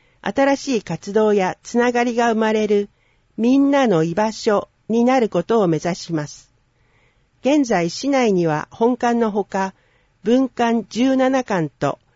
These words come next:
サービスポイントがあり、全国的に見ても、分館の数が多いことが特徴です。一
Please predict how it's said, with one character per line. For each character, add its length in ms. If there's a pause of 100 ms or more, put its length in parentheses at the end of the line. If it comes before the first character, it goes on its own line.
(160)
サ 260
ー 20
ビ 140
ス 120
ポ 180
イ 80
ン 60
ト 160
が 160
あ 80
り、 160 (540)
全 200
国 160
的 320
に 120
見 140
て 140
も、 280 (340)
分 180
館 220
の 100
数 300
が 180
多 220
い 80
こ 140
と 120
が 120
特 260
徴 260
で 140
す。 240 (840)
一 140